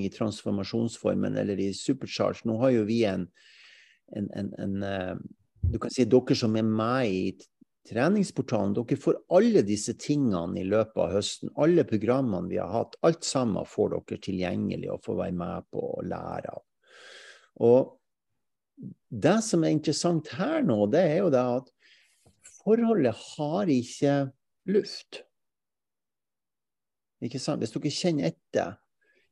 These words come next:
i sånne anstrengte situasjoner, og da er jeg over til naturen, og jeg tenker, eh, ehm, jeg bruker ofte metaforen med bål,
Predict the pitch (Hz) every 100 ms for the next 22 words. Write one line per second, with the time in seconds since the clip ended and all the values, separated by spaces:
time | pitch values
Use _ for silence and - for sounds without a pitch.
0 | - 123 117 123 127 107 104 123 - 95
1 | 92 101 104 - 104 123 123 98 - _
2 | _ - _ - 139 127 - 170 196 220
3 | 202 135 127 117 123 104 113 101 - 101
4 | 98 - - 123 120 101 92 95 - 107
5 | 104 - 101 90 - _ _ _ _ _
6 | - - - 101 98 110 98 - - 101
7 | 95 90 90 95 - - 113 120 117 107
8 | - 117 101 95 101 - 117 98 92 95
9 | 156 190 107 92